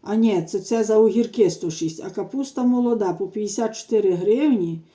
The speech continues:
кіло двісті двадцять шість грам. Ось, заплатила вісімдесят шість двадцять. О! Хліб Мрія. Шістсот грам.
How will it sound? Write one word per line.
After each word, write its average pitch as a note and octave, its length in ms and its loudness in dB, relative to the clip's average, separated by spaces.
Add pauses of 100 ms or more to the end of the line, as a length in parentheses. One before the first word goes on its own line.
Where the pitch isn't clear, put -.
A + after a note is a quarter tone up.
(320)
кіло A#3 300 0
двісті A#3 380 -4
двадцять G#3+ 440 -6
шість F#3 360 -6
грам. A3+ 500 -4 (880)
Ось, B3+ 320 0
заплатила A3 720 -2
вісімдесят G#3 1080 -4
шість B3+ 600 -6
двадцять. E3 640 -6
О! F3+ 300 0 (1300)
Хліб B3 360 2
Мрія. A3+ 640 0 (2750)
Шістсот A3+ 560 -6
грам. F3 460 -6